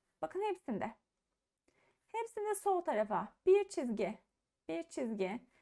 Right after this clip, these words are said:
çizdik. Bakın bu neye benziyor? B harfine değil mi? O zaman büyüğün B'si büyüktür.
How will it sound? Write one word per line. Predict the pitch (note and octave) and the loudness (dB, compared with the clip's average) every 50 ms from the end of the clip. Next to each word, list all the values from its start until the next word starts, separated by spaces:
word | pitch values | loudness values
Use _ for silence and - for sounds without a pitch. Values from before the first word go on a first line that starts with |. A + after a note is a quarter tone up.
| _ _ - | _ _ 0
çizdik. | - F4+ F4+ C4+ F3+ - - - - _ _ _ - - - _ - A4 | 4 6 6 6 4 0 -4 -4 -12 _ _ _ -20 -20 -20 _ 0 2
Bakın | A4+ A#4 - - F4+ D4 D#4 F4 - _ _ _ _ _ _ - | 2 2 4 4 4 4 4 0 -6 _ _ _ _ _ _ 2
bu | G4+ | 2
neye | A4+ A#4+ A#4+ B4 B4 A4+ G#4+ F4+ | 2 2 -2 -6 -8 -4 0 0
benziyor? | D#4+ C#4 A#3 A3 B3+ B3+ C4+ D#4 E4+ - _ _ _ _ _ - | 0 0 0 0 0 0 0 -2 -4 -8 _ _ _ _ _ -4
B | D4 D4+ D#4+ D#4+ | 2 6 6 6
harfine | E4 D4 D4 A#3+ G#3 A3 - B3 G#3+ A3 A#3 | 6 6 4 2 2 2 0 -2 -2 0 2
değil | E4 A#4 D#5+ A4+ | 0 0 0 -2
mi? | C4+ A3+ A#3+ A#3 - _ _ _ - - | -2 -2 -4 -6 -8 _ _ _ -2 -2
O | - | 0
zaman | F#4 F4+ F4 D#4+ E4 E4+ G4+ B4 B4+ - _ - | 2 2 2 2 2 0 0 -2 -4 -8 _ -10
büyüğün | D#4+ D4 D4+ D4+ D4 D4 D4+ D4+ D#4 D#4 F4+ A4 A#4 A4+ _ - | -4 -2 2 2 2 2 2 0 0 -2 -2 -4 -6 -10 _ -8
B'si | F#4+ D#4+ B3+ A#3+ A3 A3 A3+ - - - G#3 - _ _ _ _ _ - - | -4 0 2 2 2 2 0 -2 -6 -6 -6 -6 _ _ _ _ _ -2 0
büyüktür. | D4+ C#4 A#3 - - - - F#3+ G3 - | 2 2 0 -2 -4 -6 -8 -8 -8 -8